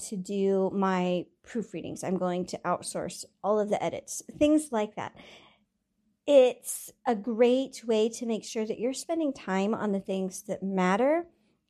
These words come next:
and you're spending time on the things that fill you up. And I know it can be scary to hire help, but I want you to remember that you're not just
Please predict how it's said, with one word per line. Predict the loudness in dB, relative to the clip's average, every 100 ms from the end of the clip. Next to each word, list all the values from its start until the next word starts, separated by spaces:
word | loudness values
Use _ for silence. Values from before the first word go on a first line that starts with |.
| 0
and | 2
you're | 2
spending | 0 -2 -2 -2
time | -4 -2 -2
on | 0
the | -2
things | -4 -6 -4 -4 -6 -4
that | -2 -2 -4 -18 _ 0
fill | 2 2
you | 0 2
up. | 0 -2 -4
And | 0
I | 2
know | 4 4
it | 2
can | 0 -6
be | -6
scary | -8 -6 0 2 0 -2
to | -8
hire | -6 0 0 0
help, | -2 -2 -4 -6 -20 -20 -20 -8 4
but | 6 6 0
I | -20 -6
want | -4 -2
you | -2
to | -2 0 2
remember | 4 4 4 4 2 0 0
that | 4 4 2 -4 _ _ _ _
you're | 0 4
not | 4 4 4 0 -4
just | -4 2 4 4 -2 -8 -12